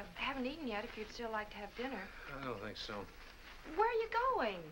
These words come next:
Speaker 2: Look, this interior decorating is just a hobby with me. I'm a scientist.
Speaker 1: Well, I know you're a scientist, but what's the matter?
Speaker 2: Well, let's examine it scientifically, huh?
Speaker 1: All right.
Speaker 2: Premise.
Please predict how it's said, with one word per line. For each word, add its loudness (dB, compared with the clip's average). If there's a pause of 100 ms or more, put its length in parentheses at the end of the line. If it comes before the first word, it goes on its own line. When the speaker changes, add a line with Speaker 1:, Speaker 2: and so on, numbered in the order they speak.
(920)
Speaker 2:
Look, -10
this 0
interior 2
decorating 0
is -4
just -4
a -2
hobby 4
with -8 (140)
me. -12 (480)
I'm 2
a 4
scientist. 0 (260)
Speaker 1:
Well, -10 (120)
I -2
know 0 (120)
you're 2
a 4
scientist, 0
but -4 (540)
what's 4
the -2
matter? 2 (1200)
Speaker 2:
Well, 4
let's 6
examine 0
it -6
scientifically, -6
huh? -8 (360)
Speaker 1:
All -6
right. -8 (540)
Speaker 2:
Premise. -4